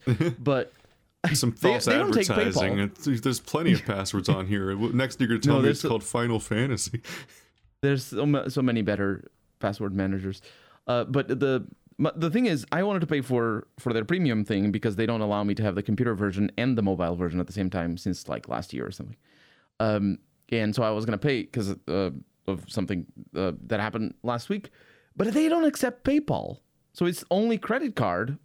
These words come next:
Speaker 2: or Google Pay. And Google Pay also doesn't accept PayPal for some reason. So it's only credit card. And because my bank is having brain farts, I couldn't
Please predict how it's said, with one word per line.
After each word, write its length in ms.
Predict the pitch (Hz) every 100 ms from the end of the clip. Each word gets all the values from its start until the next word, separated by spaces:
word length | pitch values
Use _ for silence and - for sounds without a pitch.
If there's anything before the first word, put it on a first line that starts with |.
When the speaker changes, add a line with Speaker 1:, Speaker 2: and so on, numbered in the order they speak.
| 139
Speaker 2:
or 160 | 160
Google 280 | 156 214 135
Pay. 380 | - - 101 - _ _ _ _
And 120 | 196 214
Google 220 | 330 285
Pay 180 | 165 151
also 280 | 254 427
doesn't 240 | 294 143 120
accept 320 | 98 113 -
PayPal 340 | 101 - 76 92
for 120 | 113
some 160 | 113
reason. 340 | 92 85 113 139 _ _ _ _ _ _ -
So 160 | 180
it's 160 | 170 -
only 180 | 220 233
credit 320 | 240 233 135
card. 320 | - - - - _ _ _ _ _ _ -
And 120 | 156
because 180 | 196 190
my 140 | 190
bank 200 | 226 339
is 160 | 165 110
having 480 | 135 127 110 101 - _ - - -
brain 300 | - 120 110
farts, 340 | 101 120 - - _ _ _ _ _
I 100 | 151
couldn't 340 | 147 226 202